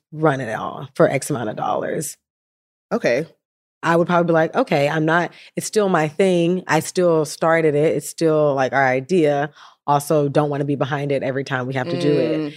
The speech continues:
Speaker 2: okay.
Speaker 1: But I'm still making money from it, and my community is still enjoying it until how long we're gonna enjoy it, 'cause I know that's gonna fizzle out. I mean, it's already
Speaker 2: Right.
Speaker 1: fizzled out, but another reason why I would be like, "Okay, well, y'all can have it. It's gonna fizzle out in due time anyways."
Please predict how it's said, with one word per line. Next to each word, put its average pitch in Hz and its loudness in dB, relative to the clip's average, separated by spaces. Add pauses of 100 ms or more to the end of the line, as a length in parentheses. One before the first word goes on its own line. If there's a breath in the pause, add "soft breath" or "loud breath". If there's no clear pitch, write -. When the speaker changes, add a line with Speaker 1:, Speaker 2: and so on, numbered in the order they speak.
(320 loud breath)
Speaker 2:
okay. 147 0 (320)
Speaker 1:
But - -20 (1400 soft breath)
I'm 180 2
still - 0
making 151 0
money 139 0
from 143 -4
it, 139 -6
and 135 -4 (140)
my 143 -2
community 147 0
is 123 -4
still 131 -2
enjoying 127 -4
it - -16 (220)
until 139 0
how 139 0
long 127 -2
we're 123 -6
gonna 110 -6
enjoy 120 -4
it, - -10
'cause 120 -2
I 139 -2
know 135 0
that's - -2
gonna 120 -6
fizzle 120 0
out. 110 -2
I - 0
mean, 151 4
it's 139 -4
already 131 2
Speaker 2:
Right. 151 2
Speaker 1:
fizzled 135 -2
out, 98 -6
but 139 -2 (280 soft breath)
another 175 2
reason 151 -2
why 135 -8
I 135 -6
would 135 -4
be 135 -6
like, 135 -6
"Okay, - 0
well, 156 2
y'all 156 2
can 160 -4
have 165 0
it. 123 -2
It's 139 -6
gonna 143 -4
fizzle 139 -4
out 117 -4
in 147 -6
due 135 -4
time 113 -6
anyways." 123 -6